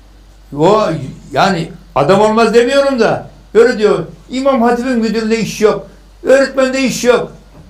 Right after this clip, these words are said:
Müdürle kabahat bulma yahu. Senin çocuğun besmelesiz olduğu için iş zor. İş zor. Ha, aman bu basit şeylerde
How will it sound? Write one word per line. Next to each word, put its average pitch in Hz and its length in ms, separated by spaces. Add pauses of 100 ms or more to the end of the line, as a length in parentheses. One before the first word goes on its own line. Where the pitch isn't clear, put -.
(200)
Müdürle 196 400
kabahat 202 360
bulma 202 240
yahu. 160 400 (240)
Senin 185 300
çocuğun 170 340
besmelesiz 175 520
olduğu 185 260
için 208 460 (320)
iş 202 200
zor. 208 440 (360)
İş 185 180
zor. 170 360 (440)
Ha, 156 480
aman 170 460
bu 170 160
basit 180 380
şeylerde 170 680